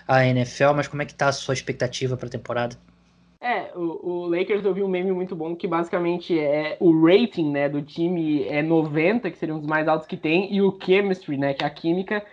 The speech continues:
Speaker 2: era zero, né, porque time totalmente desentrosado, Montrezl Harrell, hum, é, não sabia o que tava fazendo na quadra, foi uma, é, foi bem estranho, assim, ver esse.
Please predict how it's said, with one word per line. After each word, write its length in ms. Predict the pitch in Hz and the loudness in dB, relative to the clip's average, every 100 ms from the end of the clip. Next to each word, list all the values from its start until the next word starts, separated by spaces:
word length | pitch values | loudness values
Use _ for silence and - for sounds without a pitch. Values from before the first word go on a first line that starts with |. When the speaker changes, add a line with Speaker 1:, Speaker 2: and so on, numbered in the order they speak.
| - | -4
Speaker 2:
era 180 | 160 196 | 2 2
zero, 400 | 202 196 190 147 | 4 4 4 2
né, 160 | 135 127 | -4 -6
porque 420 | - 139 139 135 _ _ | -8 -6 -6 -8 _ _
time 180 | 160 165 | -12 -8
totalmente 540 | 175 180 175 170 170 | -6 -4 -2 -2 -6
desentrosado, 1200 | 156 165 160 156 139 131 143 165 147 135 127 123 123 - - - | -10 -6 -2 0 2 4 6 4 2 -4 -4 -6 -12 -20 -20 -6
Montrezl 400 | 139 147 143 151 | -4 -2 -4 0
Harrell, 460 | 151 151 147 135 | 2 2 2 0
hum, 360 | 131 135 135 131 - | 0 -4 -6 -8 -10
é, 380 | 123 104 117 101 - | -6 -4 -4 -6 -4
não 180 | 135 | -2
sabia 220 | 135 - 147 | 0 0 0
o 20 | |
que 60 | |
tava 120 | 165 139 | 0 0
fazendo 200 | 143 139 | -2 -2
na 120 | 143 | -4
quadra, 640 | - 127 156 147 123 117 113 | 2 4 4 4 -2 -4 -8
foi 100 | 117 | -8
uma, 260 | 120 113 - _ _ _ _ - | -6 -8 -12 _ _ _ _ -16
é, 220 | 87 90 | -10 -8
foi 220 | - 127 | -2 -2
bem 260 | 127 131 160 | 0 2 2
estranho, 420 | 170 160 151 135 | 0 0 2 2
assim, 240 | 127 139 | -2 -4
ver 280 | 127 127 123 - _ - | 2 2 0 -10 _ 4
esse. 380 | 135 170 - | 4 4 0